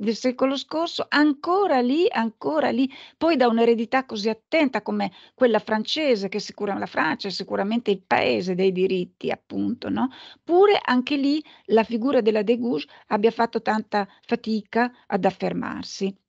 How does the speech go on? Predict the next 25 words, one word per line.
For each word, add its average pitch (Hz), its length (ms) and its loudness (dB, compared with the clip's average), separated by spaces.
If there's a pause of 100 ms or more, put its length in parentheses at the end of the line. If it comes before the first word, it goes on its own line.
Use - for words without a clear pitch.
(720)
E, 240 160 6
e 262 120 4
quindi 285 360 0 (260)
mi 233 80 4
sembrava 226 460 2
molto 220 300 -2
significativo 226 1080 -2 (220)
proprio 214 320 0
introdurre 220 640 0
la 190 100 2
riflessione 196 800 -2 (220)
su - 200 -4
questa 190 380 0
pensatrice. 180 800 -6 (220)
Naturalmente, 214 720 0
ovviamente, 190 480 -2
ce 180 120 -12
ne 180 100 -4
sono 95 280 -6
tante 87 320 -4
altre 185 300 0
nel 190 160 -2
volume 190 380 2
che 185 120 -2
poi 208 160 2